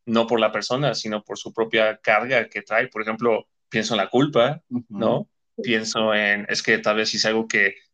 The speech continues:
Speaker 1: me dijeron que no tenía que hacer, ¿no? O quizás una mujer, "Híjole, ya tuve mi primera sex-, relación sexual y,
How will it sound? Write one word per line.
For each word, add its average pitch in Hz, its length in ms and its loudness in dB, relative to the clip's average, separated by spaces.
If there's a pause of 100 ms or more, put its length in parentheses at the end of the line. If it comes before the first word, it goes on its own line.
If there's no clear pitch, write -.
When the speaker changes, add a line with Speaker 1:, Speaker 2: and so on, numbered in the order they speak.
Speaker 1:
me 117 60 -6
dijeron 117 220 0
que 117 100 -2
no 110 100 0
tenía 110 200 0
que - 80 -4
hacer, 139 400 2
¿no? 151 340 0 (420)
O 120 140 -2
quizás 113 340 0
una 120 120 4
mujer, 117 340 2
"Híjole, 117 440 2
ya 117 300 2
tuve 127 160 2
mi 113 60 0
primera 117 220 0
sex-, 117 380 -4
relación 113 380 0
sexual 123 400 2
y, 120 300 -4